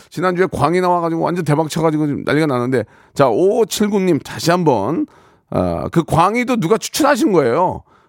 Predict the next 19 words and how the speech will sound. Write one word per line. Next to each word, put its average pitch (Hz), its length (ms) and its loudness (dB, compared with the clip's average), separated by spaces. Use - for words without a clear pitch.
추천하신 214 500 -2
분도 190 180 2
지금 165 180 0
이번에 156 280 0
지금 143 160 -2
일억 156 160 0
천금 165 260 -2
챙기셨거든요. 139 680 -2
예, 92 240 -6
대박 156 220 0
났거든요. 104 320 -2
저희가 113 280 2
선물 147 280 0
드려가지고. 92 520 -2
오오칠구님 196 800 2
다시 - 240 0
한번 156 160 2
전화 135 160 0
걸어보겠습니다. 95 640 -2